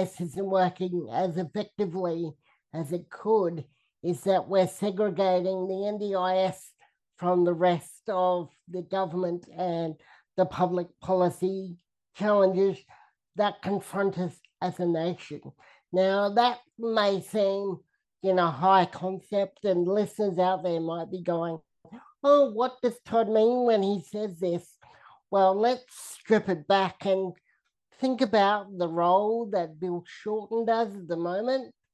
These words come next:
Think about his title. It's not the Minister for Disability Services. It's the Minister for the N D I S. It's not about making sure that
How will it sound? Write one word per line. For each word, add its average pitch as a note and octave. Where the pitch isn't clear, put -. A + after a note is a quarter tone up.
Think A#3
about F#3+
his F#3+
title. G3+
It's F3+
not A#3
the A3
Minister G#3+
for G#3
Disability E3
Services. F3+
It's -
the F#3
Minister F#3+
for G3
the F3
N E3+
D D#3
I D3
S. -
It's F3+
not F#3+
about F3+
making F3
sure F#3
that F3